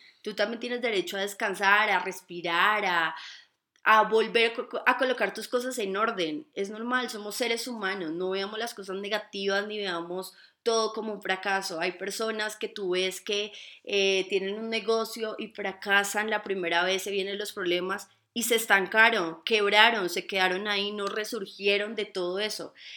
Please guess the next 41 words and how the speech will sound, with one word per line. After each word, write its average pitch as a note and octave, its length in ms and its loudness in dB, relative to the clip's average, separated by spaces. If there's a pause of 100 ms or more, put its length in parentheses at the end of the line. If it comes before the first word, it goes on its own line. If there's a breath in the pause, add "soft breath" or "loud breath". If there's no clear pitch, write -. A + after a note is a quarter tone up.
Y A3+ 120 4
hay B3 180 8
otros B3+ 260 0
empresarios A3 580 -2
que A3 120 -4
tú G3+ 200 -4
ves G3 160 0
que A3+ 140 -4
fracasan G#3+ 720 0 (320 loud breath)
y A3 340 0
a G#3+ 120 6
los G#3+ 120 2
dos G#3 160 -2
meses A3+ 300 -4
tienen A#3+ 220 -4
una A#3+ 160 -2
nueva A#3+ 240 -4
idea, A#3+ 340 6
una A#3+ 200 2
nueva B3 200 4
empresa, A3+ 320 -2
y A3+ 40 -6
uno A#3 80 -4
dice, A3 120 -2
"Pero G3 260 -2
por F3 160 -6
Dios, - 380 -2
fracasaron, F#3+ 680 0
se A3 120 -4
quedaron F3 260 0
sin F#3+ 200 -8
nada E3+ 240 2
y A3+ 80 2
otra G3+ 220 0
vez G3+ 80 0 (120)
volvieron G#3+ 240 -6
a G#3+ 120 -14
resurgir". G#3 600 -6
Es G3+ 140 -10
por A3+ 180 0
eso, B3 300 0